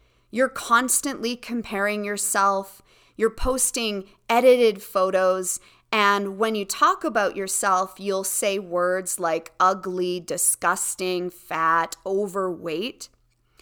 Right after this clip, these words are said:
How does this affect us? We have a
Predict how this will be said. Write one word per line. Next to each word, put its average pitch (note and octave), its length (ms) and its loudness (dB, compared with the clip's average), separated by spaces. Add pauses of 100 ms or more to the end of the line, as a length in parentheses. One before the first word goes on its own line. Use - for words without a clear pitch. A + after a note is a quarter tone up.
(460)
How C4+ 260 6
does F4+ 220 0
this C#4 240 -2
affect - 500 -4
us? - 420 -10 (440)
We A3+ 440 -2
have A3 560 2
a G#3 140 0